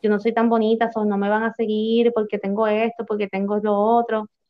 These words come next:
Y a lo mejor tú te tiras y la gente te encuentra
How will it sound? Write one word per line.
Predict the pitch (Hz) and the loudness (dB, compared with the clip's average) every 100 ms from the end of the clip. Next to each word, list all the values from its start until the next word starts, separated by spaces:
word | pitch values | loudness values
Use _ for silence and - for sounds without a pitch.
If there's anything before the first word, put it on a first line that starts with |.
| _ _ _ _ _ _ - _ | _ _ _ _ _ _ -20 _
Y | - 233 220 208 208 | 0 0 2 0 0
a | 202 | 0
lo | 196 | 2
mejor | 190 190 202 | 2 2 2
tú | 247 | 2
te | 240 240 | 2 2
tiras | 269 339 277 320 330 _ _ _ _ _ _ | 2 4 2 0 -4 _ _ _ _ _ _
y | 240 | 2
la | 202 | 4
gente | 196 185 208 | 2 0 -2
te | 240 | -2
encuentra | 254 240 240 294 349 359 | 0 0 2 2 0 0